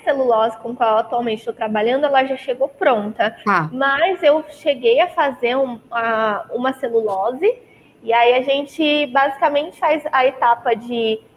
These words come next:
Speaker 1: limpeza da, da celulose, do algodão, né, pra
Speaker 2: Sim.
Speaker 1: chegar na forma final da celulose. Fa-, tem uma etapa que é chamada de branqueamento, onde nós vamos fazer a purificação, né, dessa, desse algodão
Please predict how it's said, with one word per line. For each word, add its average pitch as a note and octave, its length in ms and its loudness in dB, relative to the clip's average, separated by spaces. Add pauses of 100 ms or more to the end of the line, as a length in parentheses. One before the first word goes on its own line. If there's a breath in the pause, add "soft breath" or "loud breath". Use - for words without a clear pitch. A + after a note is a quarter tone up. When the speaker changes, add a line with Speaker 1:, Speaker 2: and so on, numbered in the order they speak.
(120)
Speaker 1:
limpeza D#4 760 4
da, A#3 760 4
da A3 120 0
celulose, B3+ 800 0
do A#3 80 4
algodão, B3+ 640 4
né, C4 260 2
pra - 200 2
Speaker 2:
Sim. G3 100 2
Speaker 1:
chegar A3+ 240 0
na - 120 -4
forma A3+ 400 -8
final A#3 340 -6
da A#3+ 120 0
celulose. C4 720 2 (480 soft breath)
Fa-, - 140 0
tem D4 220 -6
uma C#4+ 140 0
etapa C4 340 -2
que - 80 -20
é - 40 -20
chamada B3 280 -4
de B3 120 -12
branqueamento, C4+ 1120 -2 (680 soft breath)
onde B3+ 240 2
nós B3+ 220 0
vamos C4 280 0
fazer B3+ 240 0
a B3+ 100 2
purificação, D4 1000 -2
né, C#4+ 320 2
dessa, A#3 640 2
desse A3 200 0
algodão A#3+ 600 2